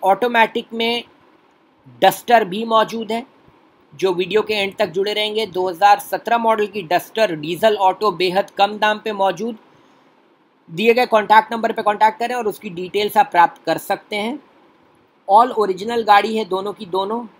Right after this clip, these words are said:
इस गाड़ी में आपको सारे features मिल जाते हैं, including push button start और alloy wheel। Quality दो हज़ार उन्नीस की भी brand new गाड़ी थी, उस गाड़ी का दाम था जो पिछले frame में हमने देखा, नौ लाख और पैंतीस हज़ार, दो हज़ार उन्नीस model।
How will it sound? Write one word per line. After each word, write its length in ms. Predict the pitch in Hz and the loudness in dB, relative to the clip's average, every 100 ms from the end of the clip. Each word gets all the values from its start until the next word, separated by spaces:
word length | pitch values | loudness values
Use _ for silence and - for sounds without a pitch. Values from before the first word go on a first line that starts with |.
| - | -10
इस 160 | 220 - | -8 4
गाड़ी 240 | 208 208 226 | 6 6 2
में 120 | 233 | 0
आपको 280 | 214 - 208 | 0 0 -2
सारे 340 | 190 175 214 | 4 4 2
features 440 | 208 196 226 202 208 | -6 -8 -6 -6 -6
मिल 140 | 202 | -2
जाते 320 | 202 202 208 | 4 4 2
हैं, 100 | 214 208 | -6 -4
including 800 | 190 180 165 208 220 220 254 269 247 | -6 -6 -8 -4 -4 -2 -4 -4 -8
push 180 | - 175 175 | -8 -8 -2
button 340 | 277 247 214 | -4 -2 -6
start 460 | - - 214 254 262 _ _ _ _ - | -6 2 4 4 0 _ _ _ _ 2
और 200 | 208 208 190 | 2 2 0
alloy 300 | 165 160 180 | 2 4 2
wheel। 260 | 196 220 247 _ _ _ _ _ _ - | 0 -6 -10 _ _ _ _ _ _ -2
Quality 500 | 202 208 226 - 262 - _ _ - | 2 4 2 -4 -8 -10 _ _ -10
दो 140 | 160 190 | -2 0
हज़ार 280 | 208 214 - | 2 0 0
उन्नीस 360 | 175 190 220 - | -6 -4 -6 -6
की 140 | 226 | -8
भी 140 | 233 196 | -8 -6
brand 420 | 147 180 208 214 | -2 0 0 -4
new 180 | 233 226 | -4 0
गाड़ी 260 | 226 226 | 0 -2
थी, 180 | 233 247 226 | -10 -12 -10
उस 160 | 233 - | -8 0
गाड़ी 220 | 190 190 | 0 0
का 140 | 196 180 | -2 0
दाम 280 | 170 170 | 0 0
था 140 | 175 214 | -2 -2
जो 140 | 214 | -2
पिछले 360 | 202 185 - 202 | -6 -8 -6 -6
frame 280 | - 185 175 | -4 -6 -4
में 120 | 180 | -4
हमने 240 | 175 170 | -4 -8
देखा, 300 | 160 165 208 | -6 -4 -4
नौ 240 | 214 170 170 | -2 0 2
लाख 300 | 185 190 226 | 4 4 4
और 120 | 233 | 2
पैंतीस 520 | - 190 165 214 - | 2 -4 -4 -8 -8
हज़ार, 260 | 190 214 180 | 0 0 0
दो 140 | 190 | -2
हज़ार 260 | 196 226 226 | 2 2 0
उन्नीस 380 | 208 220 262 - | -6 -4 -6 -4
model। 320 | 165 135 123 | -6 -6 -8